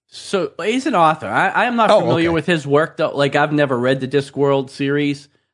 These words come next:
Speaker 1: I have, I've heard of it. I, I've
Speaker 2: Yeah.
Speaker 1: heard of the author. Um, so it's not anything I'm familiar with to watch the show. I wouldn't have a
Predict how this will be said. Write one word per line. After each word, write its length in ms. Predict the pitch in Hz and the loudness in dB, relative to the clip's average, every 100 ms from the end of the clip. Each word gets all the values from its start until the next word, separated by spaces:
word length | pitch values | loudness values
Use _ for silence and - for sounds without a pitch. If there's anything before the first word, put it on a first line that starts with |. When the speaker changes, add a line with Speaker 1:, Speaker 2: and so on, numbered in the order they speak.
| - | -6
Speaker 1:
I 360 | 120 120 110 101 | -2 0 -2 -4
have, 200 | 139 120 123 | -6 -4 -4
I've 140 | 110 | -4
heard 240 | 123 117 | -4 -6
of 100 | 92 | -6
it. 180 | 101 - 113 | -10 -12 -10
I, 240 | 104 90 | -10 -8
I've 180 | 95 107 | -6 -4
Speaker 2:
Yeah. 80 | 113 | -2
Speaker 1:
heard 160 | 107 | -4
of 80 | 95 | -6
the 140 | 90 95 | -8 -8
author. 360 | 92 - 71 _ _ _ _ - | -8 -10 -18 _ _ _ _ -6
Um, 560 | 98 90 85 80 87 _ _ _ | -4 -4 -4 -8 -16 _ _ _
so 160 | - 120 | -2 0
it's 120 | 113 | 2
not 280 | 147 139 - | 0 0 -2
anything 380 | 135 123 123 107 | -4 -4 -4 -6
I'm 80 | 104 | -8
familiar 480 | - 107 107 113 107 | -8 -6 -4 -4 -4
with 340 | 104 104 _ _ _ - | -4 -8 _ _ _ -8
to 60 | 104 | -4
watch 300 | 104 101 - | -4 -6 -12
the 100 | 98 | -10
show. 260 | 117 107 | -6 -4
I 100 | 104 | -4
wouldn't 300 | 104 107 101 | -4 -8 -8
have 220 | 101 95 | -10 -10
a 180 | 98 82 | -10 -12